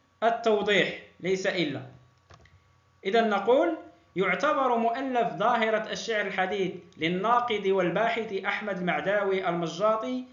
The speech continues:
أول مؤلف مغربي وعربي صدر حول الشعر الحديث في فترة كان التأليف فيها حول هذا الموضوع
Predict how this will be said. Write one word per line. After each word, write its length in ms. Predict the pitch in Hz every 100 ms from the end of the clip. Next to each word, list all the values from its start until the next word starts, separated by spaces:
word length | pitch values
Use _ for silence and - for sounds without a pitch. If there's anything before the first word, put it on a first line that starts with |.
| - _
أول 460 | 208 254 240 214 202
مؤلف 520 | 202 220 226 208 196 196 156 127 - _
مغربي 840 | 143 190 190 208 202 233 208 196 147
وعربي 760 | 165 175 208 208 226 214 190
صدر 640 | 180 226 214 190 180 - -
حول 320 | - 202 196
الشعر 640 | 175 175 175 220 180 143 - - -
الحديث 600 | 135 147 170 262 339 - - _ _ _
في 140 | 185
فترة 600 | 180 254 247 233 226 202 196
كان 220 | 226 220
التأليف 680 | 214 - 214 202 226 226 214
فيها 400 | 185 220 202 202
حول 300 | 202 214 196
هذا 320 | 185 196 190
الموضوع 640 | 185 180 170 196 220 202